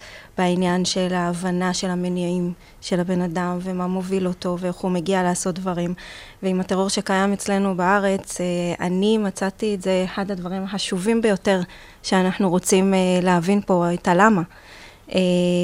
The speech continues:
וזה הוביל אותי באמת לעבוד עם אסירים ביטחוניים, אה,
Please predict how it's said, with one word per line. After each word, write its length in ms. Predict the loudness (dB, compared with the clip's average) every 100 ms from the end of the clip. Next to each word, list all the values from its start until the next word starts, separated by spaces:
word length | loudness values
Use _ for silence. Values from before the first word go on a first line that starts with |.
| 0
וזה 280 | -2 0 2
הוביל 280 | 4 4 4
אותי 260 | 4 0
באמת 380 | 0 0 0 0
לעבוד 320 | 0 0 0
עם 140 | 0 0
אסירים 420 | -2 -4 -4 -4
ביטחוניים, 680 | -6 -4 -2 -2 -2 -2 -6 -10
אה, 60 | -6